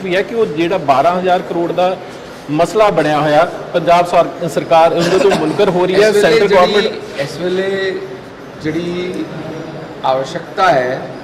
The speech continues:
Speaker 2: ਜ਼ਰੂਰਤ ਹੈ, ਉਹ ਸਟੇਟ ਗੌਰਮੈਂਟ ਨੂੰ ਆਪਣੇ ਸਟੇਟ ਗੌਰਮੈਂਟ ਦੇ ਜਿਹੜੇ ਆਫਿਸਰਸ ਹੈ, ਵਰਕਰਸ ਹੈ, ਉਹਨਾਂ ਨੂੰ ਇੱਕ ਇੱਕ ਪਿੰਡ ਵਾਲਿਆਂ ਤੱਕ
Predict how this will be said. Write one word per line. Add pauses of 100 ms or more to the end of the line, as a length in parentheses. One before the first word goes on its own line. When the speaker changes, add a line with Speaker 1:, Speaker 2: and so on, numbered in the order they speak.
(180)
Speaker 2:
ਜ਼ਰੂਰਤ
ਹੈ, (600)
ਉਹ
ਸਟੇਟ (100)
ਗੌਰਮੈਂਟ
ਨੂੰ (640)
ਆਪਣੇ (920)
ਸਟੇਟ
ਗੌਰਮੈਂਟ
ਦੇ
ਜਿਹੜੇ
ਆਫਿਸਰਸ
ਹੈ,
ਵਰਕਰਸ
ਹੈ, (380)
ਉਹਨਾਂ
ਨੂੰ (100)
ਇੱਕ
ਇੱਕ
ਪਿੰਡ
ਵਾਲਿਆਂ
ਤੱਕ